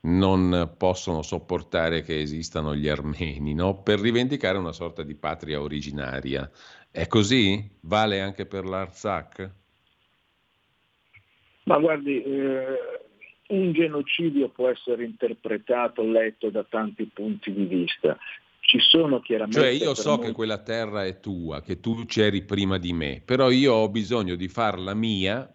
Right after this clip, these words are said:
Speaker 1: per avere un'origine nobile, per nobilitare la mia origine e per cancellare la tua.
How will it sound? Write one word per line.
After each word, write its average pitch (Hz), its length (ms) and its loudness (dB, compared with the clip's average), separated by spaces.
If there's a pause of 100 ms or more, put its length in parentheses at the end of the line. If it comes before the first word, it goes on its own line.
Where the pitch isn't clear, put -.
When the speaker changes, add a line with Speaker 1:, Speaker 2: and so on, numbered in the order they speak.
(280)
Speaker 1:
per 117 180 2
avere 107 340 0
un'origine 90 960 -2
nobile, 76 640 -4
per 85 220 -2
nobilitare 95 680 4
la 90 120 2
mia 98 240 2
origine 98 500 2
e 92 40 2
per 95 180 -2
cancellare 90 520 -2
la 78 100 -4
tua. 69 320 -10